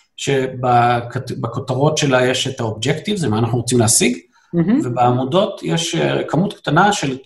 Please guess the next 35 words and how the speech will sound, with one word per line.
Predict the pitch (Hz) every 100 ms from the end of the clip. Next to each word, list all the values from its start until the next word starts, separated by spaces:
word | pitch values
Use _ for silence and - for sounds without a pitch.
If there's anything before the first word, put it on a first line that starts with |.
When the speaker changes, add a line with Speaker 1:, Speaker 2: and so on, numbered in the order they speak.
| -
Speaker 1:
key | 202
results, | 175 120 120 170 -
של | - 123
דברים | 117 131 165
שאפשר | 131 - 131
למדוד | 117 160
אותם, | 214 269 262 262 _ _ _ _ _ -
שאם | 165
אנחנו | 196 170 170
נצליח | 147 - 175 170
להשיג | 147 - 170 165
את |
היעדים | 147 143 160 160
האלה, | 190 240 247 -
אנחנו, | 135 123 131 131 135 139 - _ _ _
זה | 123
יקרב | 131 131 143 156
אותנו | 160 147
יותר | 135 139 127
קרוב | 120 120
לאובג'קטיב | 117 107 110 110 113
שנמצא | 107 104 104 - 104
למעלה, | 101 98 - -
כן? | 190
Speaker 2:
בוא, | 233 226
בוא | 214 233
ניתן | 240 208 202
דוגמה | 185 185 180 180 180 175
קונקרטית, | 170 165 165 165 208 214 175
וזה | 175
לא | 220
חייב | 220 214
Speaker 1:
ניתן | 180
Speaker 2:
להיות | 185 147
Speaker 1:
דוגמה, | 131 - 170 208 214